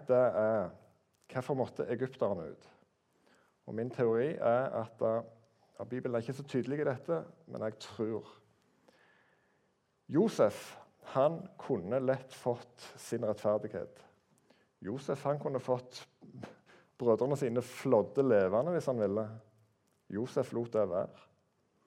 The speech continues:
Og så blir du ikke plent populær som statsminister av å bygge kornsiloer og samle kodden i gode tider. «Død kapital», roper blårussen.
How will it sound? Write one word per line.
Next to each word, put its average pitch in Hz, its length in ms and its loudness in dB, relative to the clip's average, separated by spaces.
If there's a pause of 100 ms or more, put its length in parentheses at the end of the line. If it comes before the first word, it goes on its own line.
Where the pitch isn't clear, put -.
(1500)
Og 135 80 -2
så 156 80 0
blir 170 160 6
du 190 80 4
ikke 208 160 2
plent 196 240 6
populær 180 640 8
som 170 140 4
statsminister 185 720 6
av 147 160 8
å 143 80 4
bygge 147 280 4
kornsiloer 143 1000 4
og 123 80 4
samle 127 400 6
kodden 143 460 0
i 120 100 0
gode 127 300 2
tider. 131 400 2 (1200)
«Død 139 160 2
kapital», 147 720 4
roper 156 320 0
blårussen. 170 600 2